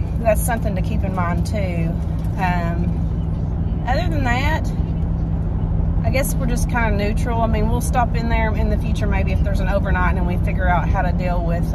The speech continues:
all the, um, ooh, there's wreck stuff over here.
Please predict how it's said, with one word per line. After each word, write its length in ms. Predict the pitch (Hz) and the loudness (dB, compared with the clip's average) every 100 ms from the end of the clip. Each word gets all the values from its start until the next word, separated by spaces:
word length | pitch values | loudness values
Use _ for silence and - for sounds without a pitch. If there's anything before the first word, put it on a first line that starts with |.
| 170 | 0
all 240 | 180 170 | 0 2
the, 220 | 165 165 | 0 0
um, 560 | 160 156 - - - 160 | 0 2 0 0 -2 -2
ooh, 60 | |
there's 280 | 180 180 - - - - | -2 -2 -2 -2 0 0
wreck 240 | 185 - | -2 0
stuff 260 | - - - | 0 0 -2
over 160 | - - | -2 -2
here. 220 | - | 0